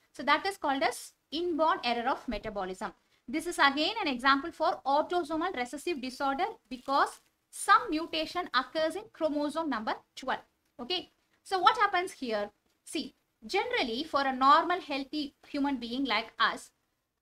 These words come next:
we eat a lot of protein rich food, right?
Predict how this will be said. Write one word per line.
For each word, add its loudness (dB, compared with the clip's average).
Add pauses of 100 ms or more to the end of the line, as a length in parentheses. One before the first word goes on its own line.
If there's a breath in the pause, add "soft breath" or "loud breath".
(240)
we -2
eat -2
a -2
lot 2
of -4
protein 0
rich -6
food, -10 (120)
right? -2